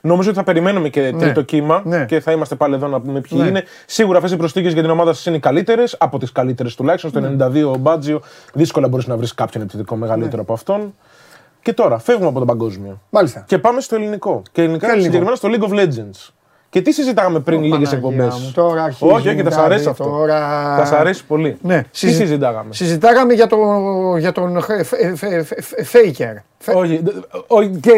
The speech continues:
Speaker 1: για το Faker συζητάγαμε, αλλά συζητάμε
Speaker 2: Έτσι
Speaker 1: γιατί
Speaker 2: δεν λέγεται;
Speaker 1: Έτσι λέγεται.
Speaker 2: Έτσι.
Speaker 1: Ακριβώς έτσι. Αλλά συζητάγαμε γιατί οι ελληνικές ομάδες δεν συμμετέχουν πάρα πολύ. Συμμετέχουν.
Speaker 2: Α, ναι, που, ε, σε ρώτησα και από πού είναι η ομάδα.
Speaker 1: Ακριβώς.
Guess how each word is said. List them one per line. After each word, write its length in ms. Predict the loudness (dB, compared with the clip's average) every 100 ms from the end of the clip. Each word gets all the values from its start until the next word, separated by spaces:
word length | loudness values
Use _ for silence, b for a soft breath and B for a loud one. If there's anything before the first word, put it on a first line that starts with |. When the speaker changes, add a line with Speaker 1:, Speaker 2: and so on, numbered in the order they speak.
| 6
Speaker 1:
για 100 | 0
το 100 | 2
Faker 160 | 0 0
συζητάγαμε, 380 | -6 -4 -2 -2 -2
αλλά 40 |
συζητάμε 300 | -2 -2 0
Speaker 2:
Έτσι 80 | 4
Speaker 1:
γιατί 140 | 6
Speaker 2:
δεν 120 | 6
λέγεται; 420 | 6 6 4 2 2
Speaker 1:
Έτσι 260 | 4 4 4
λέγεται. 360 | -2 -4 -6 -10
Speaker 2:
Έτσι. 80 | -18 _ _ 0
Speaker 1:
Ακριβώς 520 | 2 2 2 0 0
έτσι. 300 | -2 -2 -16 B B B
Αλλά 540 | 2 6 6 6 2 _ _ _
συζητάγαμε 460 | -6 -2 0 0 2
γιατί 220 | 0 0
οι 20 |
ελληνικές 320 | 0 0 -4 -2
ομάδες 500 | 0 2 2 -2 -4
δεν 100 | -4
συμμετέχουν 420 | -2 -2 -2 0
πάρα 180 | 0 2
πολύ. 340 | 0 0 -6 _
Συμμετέχουν. 600 | -8 -4 0 4 4 6
Speaker 2:
Α, 20 | 6
ναι, 80 |
που, 320 | 6 6 8 8
ε, 180 | 8
σε 140 | 6 4
ρώτησα 180 | 2 4
και 60 |
από 120 | 2
πού 160 | 4 2
είναι 100 | 6
η 40 |
ομάδα. 220 | 6 6 4
Speaker 1:
Ακριβώς. 340 | 2 0